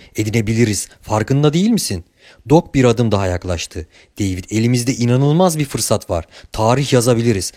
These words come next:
Sen ve ben birlikte." Gözleri parlıyordu. Doc ona baksa da Kane hocasının bir tek kendini gördüğünün farkındaydı. "Yalnızca tarih yazmak değil, hatta değiştirmek elimizde. İnsanoğlunun geleceğini değiştirmek elimizde."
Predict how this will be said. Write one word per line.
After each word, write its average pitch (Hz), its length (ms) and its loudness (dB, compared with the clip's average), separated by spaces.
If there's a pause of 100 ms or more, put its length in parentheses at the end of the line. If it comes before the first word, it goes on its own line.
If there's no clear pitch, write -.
Sen 165 320 2
ve 175 100 4
ben 151 220 0
birlikte." 147 560 -2 (340)
Gözleri 104 400 -2
parlıyordu. 87 720 -2 (300)
Doc 147 200 4
ona 120 260 2
baksa 107 320 0
da 117 180 0 (260)
Kane 156 180 2
hocasının 131 560 0
bir 160 120 -2
tek 160 240 -2
kendini 123 360 -2
gördüğünün 101 420 0
farkındaydı. 90 760 -6 (420)
"Yalnızca 104 420 -2
tarih 107 320 -2
yazmak 107 440 -2
değil, 110 220 -6 (160)
hatta 127 380 0
değiştirmek 143 560 0
elimizde. 90 460 -4 (280)
İnsanoğlunun 120 640 0
geleceğini 131 480 2
değiştirmek 139 500 0
elimizde." 87 460 -6